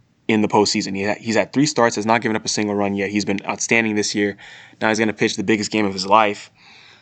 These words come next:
Game seven of the N L C S against the Dodgers, and we'll see what he can do to continue to add to his story, or will the Dodgers figure him out? Well, that's gonna be huge. We don't know who the Dodgers are pitching yet.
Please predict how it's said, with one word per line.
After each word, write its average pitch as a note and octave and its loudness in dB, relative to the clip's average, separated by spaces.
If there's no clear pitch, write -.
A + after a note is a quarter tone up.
Game A2 4
seven G#2 0
of G#2 -8
the G2+ -4
N A2 0
L G#2+ 4
C A2 -2
S G#2 -2
against G#2 -2
the G2+ -10
Dodgers, G#2 2
and G2 -6
we'll G2+ -6
see A#2 0
what G#2 4
he A2 2
can G#2 2
do G#2 4
to - 0
continue G#2 0
to G2 0
add G2+ 2
to - -14
his A#2+ 2
story, G#2 6
or G#2 4
will G#2 4
the G2+ 0
Dodgers A2 4
figure G#2 0
him A2+ 0
out? F2 -4
Well, G#2+ 2
that's C3 2
gonna B2+ 2
be G#2 -2
huge. G2 -2
We G#2+ -2
don't A#2 4
know A#2 4
who A#2+ 0
the G#2 0
Dodgers G#2 2
are G2 -4
pitching F#2 -6
yet. G#2+ -2